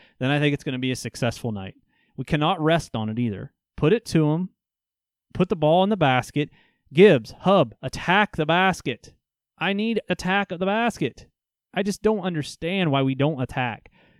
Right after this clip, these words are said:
We still, uh, Gibbs, oh of seven. He's attacking better, but he didn't get to the line one time against Duke, even in blowout time. He didn't get to the line one time.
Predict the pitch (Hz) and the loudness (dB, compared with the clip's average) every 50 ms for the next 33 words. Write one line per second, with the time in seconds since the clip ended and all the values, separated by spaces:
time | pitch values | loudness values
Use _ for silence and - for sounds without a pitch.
0 | _ _ _ _ _ - 151 170 156 - - 214 233 233 196 139 120 110 - _ | _ _ _ _ _ -2 -2 -2 -2 -2 2 4 6 6 6 4 2 -2 -6 _
1 | 156 156 147 151 147 147 160 143 175 196 175 139 120 117 135 151 165 165 151 139 | -8 -6 -6 -6 -8 -10 -2 2 4 4 4 2 2 2 2 4 4 4 4 0
2 | - - 170 165 170 160 170 170 165 170 170 151 - _ _ _ _ _ _ _ | -2 0 2 2 4 4 2 0 0 0 -4 -6 -10 _ _ _ _ _ _ _
3 | _ _ _ _ _ - 160 208 226 233 196 - - - 165 170 165 - 175 139 | _ _ _ _ _ -2 0 2 2 2 0 -2 -2 0 0 2 2 0 -2 -4
4 | 123 110 98 113 113 123 156 202 247 277 254 - _ _ _ _ _ _ _ _ | -4 -6 -6 -4 -2 -2 0 0 -2 -2 -4 -8 _ _ _ _ _ _ _ _
5 | 294 320 320 339 349 339 320 320 - - 262 233 220 233 240 226 185 160 180 214 | 2 4 4 4 2 2 0 -2 -2 -2 -2 -2 0 0 0 2 2 2 2 0
6 | 208 175 185 190 175 147 135 131 123 127 127 147 156 131 - 226 285 359 349 277 | 2 0 0 0 0 0 -2 -4 -4 -4 0 0 0 0 0 -2 -2 -2 -2 -2
7 | 156 127 139 170 190 135 104 98 - _ - 143 - - _ _ _ _ _ _ | -2 0 0 2 2 0 -2 -4 -8 _ -10 -12 -12 -12 _ _ _ _ _ _
8 | _ - 226 254 247 220 226 185 - - 175 165 175 175 160 135 120 113 123 143 | _ -4 -2 -2 2 2 2 2 2 -2 -2 0 0 0 0 0 -2 0 0 2
9 | 160 165 139 147 127 101 87 | 2 2 0 -2 -2 -4 -6